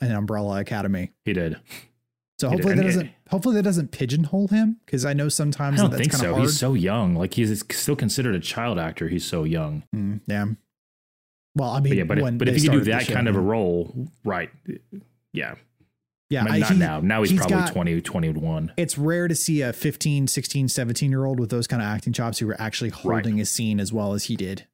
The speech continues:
Speaker 1: and can, you know.
Speaker 2: Or, or even being, like, the one you wanna watch on screen.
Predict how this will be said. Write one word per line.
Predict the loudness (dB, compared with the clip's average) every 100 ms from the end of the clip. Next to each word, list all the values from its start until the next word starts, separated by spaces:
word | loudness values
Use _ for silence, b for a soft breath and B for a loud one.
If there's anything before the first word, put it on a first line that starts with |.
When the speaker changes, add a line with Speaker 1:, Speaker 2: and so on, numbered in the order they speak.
| -4
Speaker 1:
and | -4 -2
can, | -2 0
you | 2
know. | 2
Speaker 2:
Or, | 2
or | 2 4
even | 4 4 4
being, | 4 2
like, | 2 0 -2
the | 0
one | 2 2
you | 2
wanna | 2 0
watch | -2 -4
on | -6 -10
screen. | -10 -10 -10